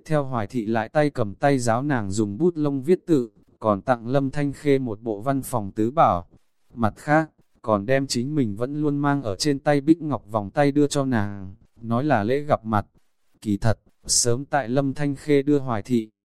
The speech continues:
thân thủ làm túi tiền đương lễ gặp mặt thời điểm, Hoài Thị cũng đã cho nàng một cái bích ngọc cây châm, lần này lại đem bích ngọc vòng tay cho nàng. Lâm Thanh Khê nói cái gì cũng không thu, thứ này có bao nhiêu quý trọng,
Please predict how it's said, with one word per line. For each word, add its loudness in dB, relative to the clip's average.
thân 0
thủ -4
làm 0
túi -4
tiền -2
đương 2
lễ 0
gặp 0
mặt 0
thời 0
điểm, 4
Hoài -6
Thị -8
cũng -6
đã -2
cho -2
nàng -2
một -8
cái -2
bích 0
ngọc -4
cây 4
châm, 0
lần -2
này 2
lại -2
đem 0
bích 4
ngọc -4
vòng -2
tay 2
cho -2
nàng. -2
Lâm -2
Thanh -2
Khê 2
nói -2
cái -2
gì 4
cũng -8
không -6
thu, -2
thứ -2
này 4
có -6
bao 2
nhiêu 4
quý -2
trọng, 0